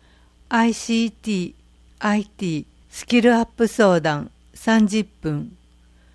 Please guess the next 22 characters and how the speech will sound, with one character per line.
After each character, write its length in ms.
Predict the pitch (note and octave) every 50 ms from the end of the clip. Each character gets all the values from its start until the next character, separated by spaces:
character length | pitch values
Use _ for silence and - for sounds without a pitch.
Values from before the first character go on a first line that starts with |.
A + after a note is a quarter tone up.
| _ _ _ _ _ _ _
パ 140 | - G#3+ G3+
ソ 180 | - - A#3+ A3+
コ 160 | - A#3 A3
ン、 160 | G3+ - - - -
ス 180 | - - -
マ 160 | G3+ G#3 G#3+ G3+
ホ、 360 | - - G3 F#3+ - - -
お 80 | - F#3+
悩 300 | G#3 A#3 A#3 A3+ A#3 A#3
み 160 | A3+ A3 G#3
相 320 | - - A3 G3 F3+ E3
談。 280 | C#3+ D#3 C#3+ C3 B2+ - _ _ _ _ _ _ _ _ _ _ _ _ _ _
要 340 | - B3+ B3+ A#3+ F#3+ E3+ - -
予 160 | - E3+ F3
約。 480 | F#3+ G3+ F#3 F3 - - F3+ E3 - - _ _ _ _ _ _ _ _ _ _ _ _ _ _ _
五 260 | - F#3 - - - G#3
日 300 | - B3 A3+ - - - _ -
金 300 | - B3 B3 B3 B3 B3
曜 240 | B3+ A#3 G#3+ F#3+
日、 180 | E3 - - - _ _ _ _
祝 340 | _ - - - - - A3
日。 460 | F#3+ F3+ G3 F3 - - F3+ - -